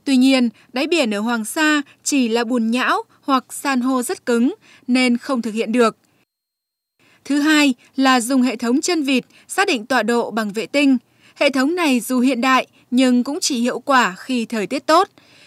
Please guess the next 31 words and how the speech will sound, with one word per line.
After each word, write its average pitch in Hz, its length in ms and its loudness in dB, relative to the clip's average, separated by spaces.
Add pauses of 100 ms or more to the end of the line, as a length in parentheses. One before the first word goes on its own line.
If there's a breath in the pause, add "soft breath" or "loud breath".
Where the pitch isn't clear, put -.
(160 soft breath)
Trong 269 260 0
trường 240 180 -4
hợp 233 260 -2
gặp 226 180 -6
bão 254 220 -4
to, 311 340 0
gió 262 220 -6
lớn 254 320 0 (280 loud breath)
thì 294 220 0
vẫn 285 180 -4
sẽ 370 160 -6
bị 330 200 -4
dao 262 240 -2
động 240 240 0 (260 soft breath)
trong 254 300 -2
phạm 240 220 -6
vi 240 200 -6
sáu 208 240 -8
mét. 320 260 0 (480 soft breath)
Dao 262 200 0
động 233 180 -4
này 226 300 -4 (180 soft breath)
rất 392 160 -4
dễ 294 300 -4
khiến 262 380 -2
cho 359 140 -2
ống 247 220 -2
khoan 269 240 -4
dầu 220 220 -4
bị 185 160 -10
gãy. 226 240 -2